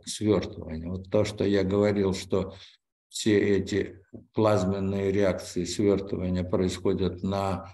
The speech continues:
фосфолипидных поверхностях. Вот одна из особенностей этих фосфолипидных поверхностей была, э, в том, что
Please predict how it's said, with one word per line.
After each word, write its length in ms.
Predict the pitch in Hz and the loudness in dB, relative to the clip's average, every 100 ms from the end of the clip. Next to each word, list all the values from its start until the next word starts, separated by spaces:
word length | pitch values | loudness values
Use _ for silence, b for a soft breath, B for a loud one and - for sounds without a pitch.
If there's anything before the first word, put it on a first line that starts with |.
| _ _ | _ _
фосфолипидных 1000 | 104 - 104 95 101 110 98 95 90 - | -2 0 2 4 4 4 4 2 0 0
поверхностях. 880 | 101 143 170 175 95 - 87 85 101 | 2 4 2 0 -4 -4 -6 -4 -4
Вот 180 | 101 107 | 0 2
одна 680 | 110 117 113 107 - - _ _ | 4 4 4 2 -2 -10 _ _
из 180 | 123 107 | 0 2
особенностей 800 | 113 117 123 101 98 101 95 - 101 | 2 4 2 4 2 0 -2 -4 -4
этих 320 | 92 95 82 | -2 -6 -6
фосфолипидных 920 | 95 - 101 101 101 110 101 98 - | -6 -2 0 2 2 2 2 -2 -2
поверхностей 760 | 117 143 160 160 113 - 101 | -2 2 0 0 -2 0 -2
была, 580 | 95 101 131 131 135 135 B B _ _ _ | 0 2 4 4 2 -2 B B _ _ _
э, 380 | 117 107 - - - | -2 -2 -4 -14 -18
в 1200 | - - - _ - 247 - - - _ - - _ | -16 -16 -20 _ -20 -20 -20 -20 -20 _ -20 -20 _
том, 260 | 143 151 139 | 4 4 2
что 640 | - - 110 117 - | 0 4 4 2 -6